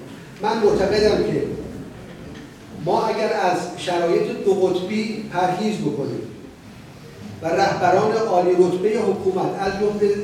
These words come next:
رهبر، از جمله بیت رهبری، از جمله دفتر سیاسی، سیاسی سپاه پاسداران، مقامات عالی رتبه دیوان سالار رو مورد خطاب قرار بدیم و شجاعانه و صریح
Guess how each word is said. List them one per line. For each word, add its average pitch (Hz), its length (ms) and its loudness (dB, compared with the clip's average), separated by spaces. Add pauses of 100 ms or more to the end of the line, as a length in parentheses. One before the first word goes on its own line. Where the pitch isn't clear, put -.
(140)
رهبر، 180 440 -2 (160)
از 190 220 0
جمله 196 460 0 (260)
بیت 202 220 0
رهبری، 160 540 0 (160)
از 190 60 0 (100)
جمله 202 420 0 (300)
دفتر 185 320 2
سیاسی، 190 460 2 (400)
سیاسی 180 340 0
سپاه 170 460 -2
پاسداران، 165 640 -2 (840)
مقامات 180 480 4
عالی 175 320 4
رتبه 180 260 4
دیوان 185 380 -2
سالار 180 460 4
رو 156 220 2
مورد 196 260 4
خطاب 214 540 0
قرار 160 260 0
بدیم 139 340 -6 (880)
و 175 100 -4
شجاعانه 190 880 4
و 190 40 2
صریح 180 460 0